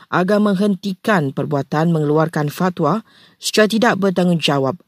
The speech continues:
demi memelihara perpaduan. Kerajaan tubuhkan dua pasukan khas untuk kaji usul reformasi pengasingan peranan peguam negara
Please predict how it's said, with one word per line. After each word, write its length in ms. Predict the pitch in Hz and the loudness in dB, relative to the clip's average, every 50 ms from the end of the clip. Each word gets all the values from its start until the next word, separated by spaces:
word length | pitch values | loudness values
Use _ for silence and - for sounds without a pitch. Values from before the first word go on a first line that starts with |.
| _ _ _ - | _ _ _ -14
demi 400 | - 156 135 160 190 233 254 220 | -12 -6 -2 0 2 2 2 2
memelihara 560 | 143 135 139 143 135 139 131 156 190 175 131 - | 2 0 0 0 -2 0 0 -2 -2 -2 -4 -4
perpaduan. 560 | - - - - 175 190 185 175 139 113 - - 175 - _ _ _ _ _ _ _ _ _ - - - - - _ _ _ _ - - - _ - | -6 -8 -6 -4 -4 -2 -2 0 -2 -2 -4 -8 -14 -18 _ _ _ _ _ _ _ _ _ -20 -20 -20 -20 -20 _ _ _ _ -20 -20 -20 _ -2
Kerajaan 480 | - 202 196 190 180 175 190 185 170 165 | 2 4 4 4 4 4 2 2 2 2
tubuhkan 560 | 160 175 165 160 165 170 185 170 165 160 147 | 0 -2 0 -2 -2 0 0 0 0 0 -2
dua 240 | 160 160 180 180 175 | 0 2 2 2 2
pasukan 480 | 170 175 165 160 - - 170 160 151 | 2 0 0 -2 0 -2 -2 -2 -2
khas 400 | 165 180 175 - - - - - | -2 -2 -2 2 2 2 2 2
untuk 320 | - 170 160 156 170 - - | 0 -4 -4 -2 -4 -6 -6
kaji 400 | - - 170 170 170 165 180 170 | -4 -2 0 0 0 2 0 0
usul 320 | 160 156 - - 175 165 | 2 0 0 2 2 2
reformasi 560 | 156 - 175 160 160 165 170 175 - 180 175 | 2 2 0 0 2 0 0 0 0 -2 -2
pengasingan 560 | - 165 165 160 160 - - 170 165 165 160 - | -2 -2 0 0 -2 0 0 0 0 0 0 0
peranan 400 | 165 165 165 165 165 165 - - | 0 0 2 2 0 0 -2 -4
peguam 400 | - 151 156 165 180 170 165 165 | -6 -6 -2 0 0 2 2 0
negara 400 | 156 156 190 202 190 160 151 | 0 0 0 2 2 2 0